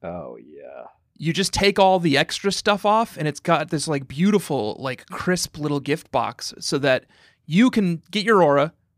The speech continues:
Speaker 2: load it up with images, send it off to Grandma and Grandpa or me.
Speaker 1: You.
Speaker 2: And then it's, it, it comes in a little tasteful package. It's
Speaker 1: If
Speaker 2: beautiful.
Speaker 1: you wanna treat yourself like we did, thanks to Aura Frames, when you get it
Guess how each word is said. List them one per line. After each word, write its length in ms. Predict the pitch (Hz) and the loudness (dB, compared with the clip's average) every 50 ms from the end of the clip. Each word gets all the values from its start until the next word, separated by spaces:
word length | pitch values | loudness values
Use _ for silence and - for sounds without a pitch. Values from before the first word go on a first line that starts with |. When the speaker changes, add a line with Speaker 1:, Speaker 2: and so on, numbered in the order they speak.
| _ | _
Speaker 2:
load 440 | - 127 135 143 160 180 196 226 262 | -8 -6 -2 2 6 6 6 6 6
it 100 | 254 208 | 6 6
up 160 | 180 151 - | 4 4 4
with 160 | 139 127 - | 0 -4 -6
images, 560 | 123 110 117 110 98 113 120 151 - - - - _ _ _ _ _ _ _ _ | -6 -8 -8 -8 -8 -8 -8 -8 -8 -10 -12 -14 _ _ _ _ _ _ _ _
send 380 | - - - - 202 208 233 254 | -6 -2 2 4 4 4 4 6
it 80 | 233 | 6
off 160 | 214 185 170 - | 6 4 4 2
to 80 | 170 | -2
Grandma 380 | 127 131 131 135 127 127 120 113 | -4 -2 -4 -4 -4 -4 -6 -6
and 80 | 113 107 | -8 -8
Grandpa 440 | 120 107 104 107 - 135 151 160 | -10 -10 -10 -4 -2 0 2 2
or 180 | 170 151 151 135 | 2 0 -2 -2
me. 400 | 120 117 107 117 131 165 175 - _ _ _ - | -2 -4 -4 -4 -4 -4 -6 -6 _ _ _ -14
Speaker 1:
You. 340 | 107 95 92 85 - - - _ _ _ _ _ _ _ _ | -12 -10 -10 -10 -12 -14 -20 _ _ _ _ _ _ _ _
Speaker 2:
And 120 | 151 165 165 | 0 2 4
then 280 | 165 170 170 180 175 175 | 4 4 4 2 0 0
it's, 300 | 175 170 - - - - | -4 -4 -6 -8 -8 -2
it, 260 | 104 156 165 147 - | 0 0 0 0 2
it 160 | - 170 165 | 0 0 0
comes 240 | - 190 196 196 175 | 2 0 0 2 2
in 100 | 190 190 | 2 2
a 80 | 190 180 | 2 2
little 240 | 165 185 185 190 180 | 0 0 -2 -2 -2
tasteful 360 | - 185 185 180 - - 196 | -2 -2 -2 -2 -2 -4 -6
package. 500 | - 190 175 170 - - - - - - - | -4 -4 -4 -4 -6 -10 -14 -16 -16 -14 -12
It's 100 | 151 151 | -4 0
Speaker 1:
If 100 | 202 196 | 2 4
Speaker 2:
beautiful. 140 | 196 269 294 | 6 6 6
Speaker 1:
you 140 | 196 190 175 | 6 6 4
wanna 80 | 165 | 2
treat 220 | 170 - - 175 - | 0 0 -2 -2 0
yourself 580 | 147 143 - - - 202 220 185 165 170 - | -2 -2 -2 2 4 4 6 6 4 2 2
like 240 | 147 143 135 131 - | 2 2 2 2 0
we 240 | 120 127 160 185 196 | -4 -4 -2 -2 -2
did, 440 | 160 123 110 104 101 107 113 127 - _ _ _ _ _ - | 0 0 2 2 2 0 0 -4 -8 _ _ _ _ _ 2
thanks 300 | 139 131 123 123 - - | 2 2 2 2 -2 -2
to 80 | - 107 | 0 2
Aura 300 | 107 113 110 101 101 - | 2 4 4 2 2 0
Frames, 760 | - 147 156 143 113 101 98 95 104 123 120 - - - - _ _ _ | 0 0 0 2 0 0 -2 -4 -6 -4 -4 -4 -4 -4 -8 _ _ _
when 240 | - 123 147 143 131 | -2 2 2 4 4
you 300 | 117 113 127 170 208 214 180 | 2 2 2 2 2 2 2
get 200 | - 110 104 98 | 2 0 2 0
it 200 | 104 117 - | 0 -2 -4